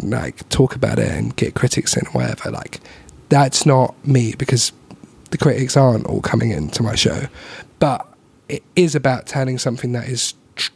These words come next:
tragedy into happiness. And that's sort of what is cool about this documentary series and is what's cool about this new show. And it's kind of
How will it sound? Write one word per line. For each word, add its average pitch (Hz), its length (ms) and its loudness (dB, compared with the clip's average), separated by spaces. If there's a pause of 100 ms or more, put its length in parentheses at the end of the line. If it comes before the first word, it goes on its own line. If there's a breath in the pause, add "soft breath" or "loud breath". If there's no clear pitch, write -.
tragedy 131 680 0 (360 loud breath)
into 139 280 2
happiness. - 800 -8 (400 soft breath)
And 147 160 4
that's 170 180 2
sort 190 300 4
of 135 80 0
what 135 240 2
is 143 140 -4
cool 143 220 6
about 127 180 2
this 131 120 -2
documentary 131 560 0
series 110 540 -8 (380 soft breath)
and 131 120 2
is 127 160 2
what's 135 240 4
cool 143 280 6
about 120 320 0 (180)
this 131 180 -4
new 127 160 2
show. 127 480 -2 (400 loud breath)
And 170 140 2
it's 185 140 2
kind 277 240 4
of 269 120 -2